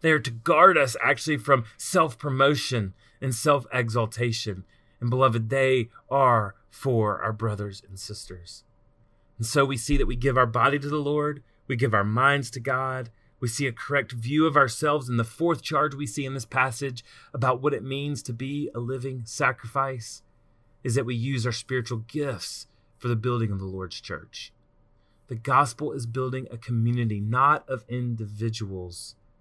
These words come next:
but a community of faith. Our faith is personable,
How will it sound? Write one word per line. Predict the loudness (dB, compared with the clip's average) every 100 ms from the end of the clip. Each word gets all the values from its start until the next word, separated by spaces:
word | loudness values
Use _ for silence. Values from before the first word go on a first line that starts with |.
| _ _ _ -10
but | -6 -4 -6 -12 _ _ _ -18
a |
community | -6 0 2 2 0 -6
of |
faith. | -18 -20 -20 _ -20 -20 _ _ _ _ 0
Our | 2
faith | 6 6 6
is | 2 -2
personable, | 0 0 0 -4 -4 -4 -6